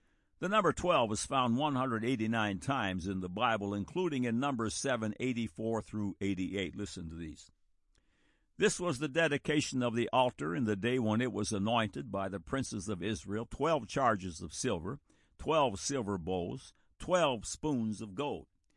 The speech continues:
Each charger of silver weighing an hundred and thirty shekels, each bowl seventy.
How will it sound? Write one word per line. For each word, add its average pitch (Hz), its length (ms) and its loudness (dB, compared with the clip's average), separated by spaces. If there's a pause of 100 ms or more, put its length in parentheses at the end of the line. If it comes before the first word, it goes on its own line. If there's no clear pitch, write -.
(300)
Each - 340 -4
charger 160 500 2
of 113 140 -4
silver 139 420 -2
weighing 123 380 0
an 117 100 0
hundred 131 520 0
and 113 260 -2
thirty 143 280 0
shekels, 120 560 -6
each 156 320 -2
bowl 143 320 0
seventy. 101 680 -4